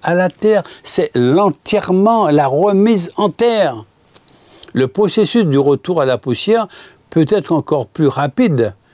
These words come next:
avec la crémation ou l'incinération. La sentence pour cet acte délibéré de désobéissance à Dieu, c'est par conséquent la mort. Et bien évidemment, avec tous les aspects malheureux de cette séparation d'avec Dieu,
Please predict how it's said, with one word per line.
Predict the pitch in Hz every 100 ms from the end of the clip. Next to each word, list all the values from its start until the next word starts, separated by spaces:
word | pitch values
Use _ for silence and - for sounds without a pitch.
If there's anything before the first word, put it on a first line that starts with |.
| _ _ _
avec | 104 107 135 131
la | 117 110
crémation | - - 143 123 113 - 123 139 151 156 -
ou | 117 117 98
l'incinération. | 104 127 - 113 104 95 87 - - - - _ _ _ _ _ _ _ - - -
La | 139
sentence | - 202 233 240 -
pour | - 156
cet | - 139 190
acte | - 135
délibéré | 120 135 127 120 123 180 160 - - _ -
de | 107
désobéissance | 98 190 135 156 131 120 - 104 -
à | 107
Dieu, | 107 175 202 170 _ _ _ _ -
c'est | 139
par | - 170
conséquent | - 202 - 135 180
la | 147 127
mort. | 151 185 175 151 - _ _ _ -
Et | 147
bien | 143 196
évidemment, | 180 165 170 175 202
avec | 196 175 160
tous | 185
les | 180 143
aspects | 175 - 196
malheureux | 175 170 175 170 202 202 - -
de | 151
cette | 180 -
séparation | 175 160 175 170 147 190 190
d'avec | 180 180 175
Dieu, | 160 208 208